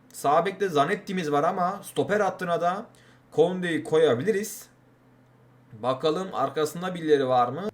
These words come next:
Geçelim şimdi sıradaki paketimize. Haydi bakalım. Haydi bakalım ümitliyim. Son üç paketimiz. Bakalım buralardan kim gelecek? Burası niye çok uzun sürüyor anlamış değilim ama haydi bakalım. Motivasyonumuzu düşürmüyoruz.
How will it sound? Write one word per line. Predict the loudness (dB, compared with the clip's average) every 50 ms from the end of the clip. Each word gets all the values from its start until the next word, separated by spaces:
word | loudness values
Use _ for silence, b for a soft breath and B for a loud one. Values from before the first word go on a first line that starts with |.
| -6 0
Geçelim | 6 8 8 8 8 4 2 2 0 -6
şimdi | -6 -6 -6 -6 -4 -4 -4 -4 -4 -8 b b b b b b
sıradaki | -18 -8 -2 0 2 4 4 2 0 -2
paketimize. | -4 -4 -2 -2 -4 -4 -8 -8 -4 -4 -2 -2 -4 -6 -10 -18 -20 -16 -6
Haydi | 0 2 2 2 4 2 4 4
bakalım. | 4 6 6 4 4 2 -2 -8 -18 -20 -20 -20 b b b b b b b -16 _ 0
Haydi | 4 4 4 6 4 4 4 4 4
bakalım | 4 2 2 2 2 2 0 0 -2
ümitliyim. | -2 -2 -2 -2 -2 -4 -4 -4 -4 -4 -4 -8 -14 -20 -20 -18
Son | -8 -2 2 2 2 2 0 -4
üç | -4 -4 -2 0
paketimiz. | -2 0 0 -2 -2 -2 -2 -4 -4 -6 -12 -14 b b b b b b b -8
Bakalım | -4 -2 -2 0 0 0 0 2 0 -2 -4 -6 -10 -14
buralardan | -10 0 6 8 8 8 8 4 2 0 -2 -4 -4
kim | -6 -6 -2 0
gelecek? | 0 0 0 0 -2 -8 -8
Burası | -4 0 2 2 2 2 -2
niye | -4 -4 -2
çok | -2 -2 -2
uzun | -2 -4 -4
sürüyor | -6 -6 -6 -4 -2 -2 -2
anlamış | -2 -4 -6 -8 -8 -6 -6
değilim | -6 -4 -4 -4 -4
ama | -2 -2 -2 -2 -2 -4 -8 B B B B B B B
haydi | 2 4 4 4 4 4 4
bakalım. | 4 6 6 6 4 4 4
Motivasyonumuzu | 2 2 6 6 6 6 6 4 4 4 4 2 -2 -2 -2 -4 -4
düşürmüyoruz. | -4 -2 -2 -2 0 0 0 2 2 0 -2 -4 -10 -12